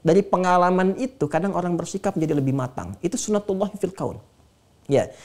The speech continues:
di siapapun yang berkehidupan, mau muslim, mau bukan, kalau dia banyak bergaul, banyak datang sana, datang sini, bersamaan dengan tumbuhnya usia. Ya, banyak dia dapat pengetahuan, dapat banyak pengalaman. Di situ informasi terkumpul pada jiwanya,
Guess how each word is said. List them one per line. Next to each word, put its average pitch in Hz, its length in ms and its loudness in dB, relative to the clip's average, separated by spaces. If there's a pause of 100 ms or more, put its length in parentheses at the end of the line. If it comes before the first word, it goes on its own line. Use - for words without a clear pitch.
di - 160 2
siapapun 254 400 2
yang 214 80 6
berkehidupan, 156 560 2
mau 127 160 2
muslim, 156 480 2
mau 135 240 4
bukan, 131 480 0 (240)
kalau 180 240 4
dia 214 480 4
banyak 151 320 2
bergaul, 131 720 2
banyak 139 320 2
datang 135 320 2
sana, 123 480 0
datang 131 400 -2
sini, 131 320 2
bersamaan 170 480 0
dengan 185 240 2
tumbuhnya 185 480 2
usia. 143 320 -2 (560)
Ya, 135 160 0
banyak 151 240 2
dia 147 160 4
dapat 143 160 2
pengetahuan, 131 720 2
dapat 147 320 0
banyak 143 240 0
pengalaman. 120 640 0 (240)
Di 208 160 2
situ 160 400 2
informasi 170 560 2
terkumpul 165 480 4
pada 127 240 4
jiwanya, 113 560 2